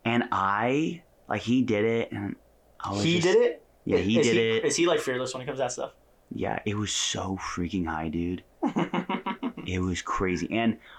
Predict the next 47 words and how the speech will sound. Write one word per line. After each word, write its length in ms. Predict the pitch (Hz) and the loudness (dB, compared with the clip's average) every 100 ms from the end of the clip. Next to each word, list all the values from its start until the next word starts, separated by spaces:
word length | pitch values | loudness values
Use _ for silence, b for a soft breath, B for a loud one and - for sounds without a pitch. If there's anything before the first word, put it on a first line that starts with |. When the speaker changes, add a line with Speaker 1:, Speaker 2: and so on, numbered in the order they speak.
| B - | B -2
Speaker 1:
I 260 | 107 120 | 2 2
was 180 | 120 101 | 2 2
just, 240 | 101 95 | -2 -2
like, 140 | - - | -2 0
I, 280 | 123 135 - | 0 0 0
we, 520 | 107 127 151 160 147 - | 2 4 4 4 0 2
when 160 | 123 | 2
we 0 | |
were 60 | 131 | 2
at 60 | 120 | 2
the 80 | 120 | 2
lake, 280 | 117 101 - | 2 0 -2
there 120 | 120 | 0
was 100 | 117 | 2
a 40 | 98 | 0
smaller 360 | - 127 143 120 | 0 2 4 4
one 140 | 101 | 2
that 100 | 90 | 2
I 60 | 85 | 0
did. 260 | 87 90 | 0 -2
Speaker 2:
Mm-hmm. 160 | 131 117 | -6 -8
Speaker 1:
It 120 | - | -4
was, 120 | 104 | -2
like, 140 | 101 - | -2 -2
twenty-five 400 | 110 98 90 87 | -4 -2 -2 -2
feet. 260 | 90 98 - _ _ B B B B B - | -4 -4 -8 _ _ B B B B B -2
Not 160 | 143 | 0
bad. 340 | 131 113 117 120 | 0 0 0 0
I 80 | 143 | 0
mean, 100 | 165 | 0
it 20 | |
was 100 | 165 | 2
high, 520 | 147 196 170 185 214 - _ _ - | 2 2 2 -2 -4 -10 _ _ -4
you 140 | 120 | 0
know? 260 | 127 156 175 | 2 0 -2
Speaker 2:
Yeah. 100 | 135 | 2
Speaker 1:
There's 140 | 139 160 | 2 2
a, 100 | - | 2
there's 300 | 143 170 180 | 2 2 2
adrenaline, 600 | 151 180 175 147 147 170 | 2 2 2 2 0 -2
Speaker 2:
Yeah. 240 | 127 131 110 - | -2 -2 -2 -4
Speaker 1:
you 140 | 123 120 | -2 0
know? 180 | 120 - b b b b b - | 0 -4 b b b b b -6
But, 640 | 113 113 143 127 117 - | -2 2 4 4 2 -2
<sighs> 40 | 113 | -2
uh, 420 | - - - - | -2 -2 -2 -4
like, 240 | 110 113 | -6 -8